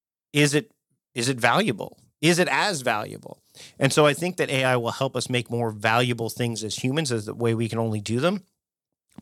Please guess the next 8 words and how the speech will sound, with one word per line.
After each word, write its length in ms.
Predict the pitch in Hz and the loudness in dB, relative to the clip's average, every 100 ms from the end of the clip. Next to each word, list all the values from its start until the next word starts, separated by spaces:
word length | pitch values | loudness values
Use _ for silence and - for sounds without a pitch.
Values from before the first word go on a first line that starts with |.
| - | 2
But, 280 | 135 117 - _ - - _ _ - | 4 4 -2 _ -20 -20 _ _ 0
um, 280 | 120 113 - _ | 0 0 -8 _
how 380 | - - 135 160 | -6 0 4 4
that 220 | 131 104 | 2 -2
happens, 440 | 95 107 95 98 - | -2 -4 -4 -8 0
how 160 | 160 | 2
that 120 | 151 | 2
unfolds, 560 | 123 110 - 113 147 151 | 0 -4 -4 -4 -4 -6